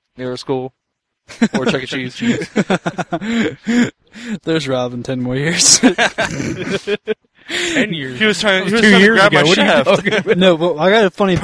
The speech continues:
Speaker 2: bit.
Speaker 1: was trying to touch my shaft.
Speaker 2: I'm gonna get portable, like, microphones eventually. We're gonna get, like, cool shit, like wireless mics and, like, uh, recording mics. Like, like, mics that look like this, but you actually record onto it, like a flash drive. <laughs>
Speaker 3: Andy's, like, all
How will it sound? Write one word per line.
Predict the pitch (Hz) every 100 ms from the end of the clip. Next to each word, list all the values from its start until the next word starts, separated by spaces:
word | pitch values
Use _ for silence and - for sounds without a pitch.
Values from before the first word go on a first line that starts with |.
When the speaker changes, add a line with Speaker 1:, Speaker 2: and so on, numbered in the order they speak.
| 196
Speaker 2:
bit. | 185
Speaker 1:
was | -
trying | 190 175
to |
touch | 202 -
my | 196
shaft. | - 226 175
Speaker 2:
I'm | 165
gonna | 202 208
get | 185
portable, | - 180 175 165 156
like, | 151 139
microphones | 151 156 - 170
eventually. | 151 160 151 147
We're | 156
gonna |
get, | 151
like, | 139
cool | - 156 160
shit, | - 165
like | 147 127
wireless | 135 156 165 160
mics | 165 165 156
and, | 147 147
like, | 139 139
uh, | 135 127
recording | 131 - 156 156
mics. | 156 151 143
Like, | 135
like, | 135 -
mics | 165 180 185
that |
look | 185
like | 175 165
this, | 165 170
but | 151
you | 143
actually | 143 147
record | 131 - 151
onto | 147 160
it, | 147
like | 131
a |
flash | - 147 151 -
drive. | 165 160 - - - - - -
<laughs> | - 539 - _ _ _ - - _ _ - - 156
Speaker 3:
Andy's, | 180 185 135
like, | 165 139
all | 123 131 123